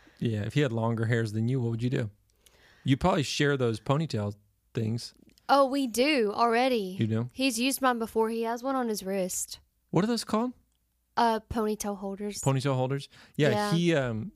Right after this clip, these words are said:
Speaker 1: so he, y'all share the same ones?
Speaker 2: Yeah.
Speaker 1: Huh.
Speaker 2: It's crazy.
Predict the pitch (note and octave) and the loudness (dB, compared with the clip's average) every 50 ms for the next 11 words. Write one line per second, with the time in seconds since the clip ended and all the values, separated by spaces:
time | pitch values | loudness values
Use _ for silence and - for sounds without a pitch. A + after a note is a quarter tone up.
0 | _ - - D3+ D3 E3+ F3 E3 F3 F3+ D3+ C#3+ D3 C#3+ C#3 - - D#3+ D#3+ D3 | _ -2 0 2 2 2 2 0 -2 0 2 2 2 2 2 0 0 0 0 0
1 | C#3 - - C3 B2+ C3 B2+ A#2 G#2 G#2 - _ _ _ _ _ A3+ A3 A#3 G#3+ | 0 -2 -2 0 0 0 0 -2 -2 -6 -10 _ _ _ _ _ -2 0 0 0
2 | G#3 G3+ G3 _ _ _ _ _ _ _ _ _ _ - - - B3+ A3 C3+ - | 0 -2 -6 _ _ _ _ _ _ _ _ _ _ -14 -8 -6 -4 -4 -4 -4
3 | - _ _ _ _ _ _ _ - _ - _ _ _ - - A#3+ A3 G#3+ G#3+ | -8 _ _ _ _ _ _ _ -20 _ -20 _ _ _ -12 -6 -4 -4 -4 -4
4 | - - A3 A3 A#3 B3 | -4 -4 -6 -6 -6 -8